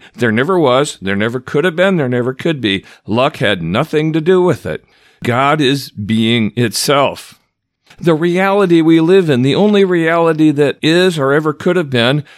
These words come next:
where God is the good God, is the only reality. It's the only possibility. Goodness is the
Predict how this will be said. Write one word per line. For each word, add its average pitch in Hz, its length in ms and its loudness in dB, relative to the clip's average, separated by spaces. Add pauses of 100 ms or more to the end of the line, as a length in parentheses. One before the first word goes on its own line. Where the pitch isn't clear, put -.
(180)
where 160 140 0
God 160 540 0
is 208 280 2
the - 120 -2
good 120 300 -2
God, 120 420 0 (280)
is 214 280 2
the 160 180 0
only 156 320 0
reality. 165 600 0
It's - 260 -2
the 170 140 2
only 165 200 0
possibility. 147 1040 -2
Goodness 185 540 0 (340)
is 147 480 2
the 123 240 -6